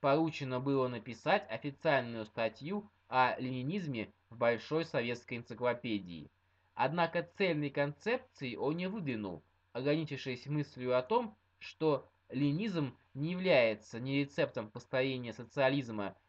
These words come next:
в одной отдельно взятой стране, камень в огород Бухарина, ни разновидностью теории перманентной революции, булыжник в огород Троцкого.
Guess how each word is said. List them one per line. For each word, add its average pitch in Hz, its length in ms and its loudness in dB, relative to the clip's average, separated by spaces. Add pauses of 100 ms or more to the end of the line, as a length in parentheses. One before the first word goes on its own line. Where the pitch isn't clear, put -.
(140)
в 117 120 -6
одной 127 440 2
отдельно 117 540 -2
взятой 113 340 -2
стране, 165 540 -2 (360)
камень 123 440 2
в 110 80 -6
огород 120 460 2
Бухарина, 104 680 0 (480)
ни 160 360 -2
разновидностью 147 840 0
теории 139 580 -2 (200)
перманентной 131 680 -2
революции, 139 800 0 (460)
булыжник 139 720 -2
в 113 100 -10
огород 127 380 2
Троцкого. 98 680 -4